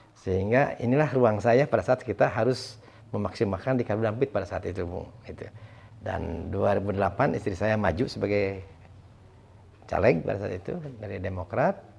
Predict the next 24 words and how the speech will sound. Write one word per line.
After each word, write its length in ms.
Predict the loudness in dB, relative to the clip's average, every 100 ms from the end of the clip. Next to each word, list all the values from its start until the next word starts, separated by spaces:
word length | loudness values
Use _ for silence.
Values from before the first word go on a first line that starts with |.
| -20 -20 -20 -20 -20 -14
Ya, 160 | -12 -12 -14 -16 -16
alhamdulillah 400 | -12 -6 -2 -2
dua 300 | -2 -4 -2
ribu 240 | -2 -4 -10
sembilan 640 | -8 -6 -2 0 0 -2
dia 400 | -2 0 -2 -2 -10 -20 -20 -20 -20
terpilih 400 | -14 -6 -4 -4 -8 -18 -20 -20 -20 -20 -20 -20 _ -18
sebagai 800 | -12 -10 -6 -2 0 2 0 -2
anggota 400 | -8 -10 -8 -8
D 80 |
P 80 | -6
R 160 | -8 -6
D 80 | -6
Kabupaten 320 | -6 -8 -6
Sukabumi 400 | -2 -2 -2 -4
dari 320 | -6 -6 -10
Partai 400 | -12 -20 -8 -6
Demokrat, 480 | -4 -4 -2 0 2
kan 160 | 2
itu. 160 | 2 -4 -8 -14 -20 -20 -20 _
Itu 240 | -2 0
yang, 400 | 0 -2 -6 -8 -10
yang 160 | -10 -10 -10 -12 -14
terjadi. 480 | -12 -2 0 2 0